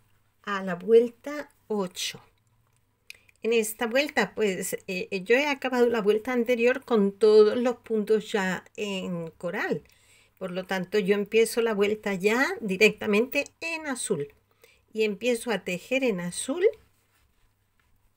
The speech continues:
Pues voy a tejer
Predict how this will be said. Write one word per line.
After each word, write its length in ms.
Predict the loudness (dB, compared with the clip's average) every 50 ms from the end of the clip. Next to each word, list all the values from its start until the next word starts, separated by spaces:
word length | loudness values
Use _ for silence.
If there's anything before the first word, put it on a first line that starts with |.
| _ _ _ _ _ _ _ _ _ _ _ _ _ _ _ _ _ _ _ _ _ _ _ _ _ _ _ _ _ _
Pues 360 | _ -10 -10 -10 -10 -14 -18 -20 _ _ _ -8
voy 260 | -4 -4 0 0 0
a 100 | 0 2
tejer 500 | 0 -2 0 2 2 2 2 2 0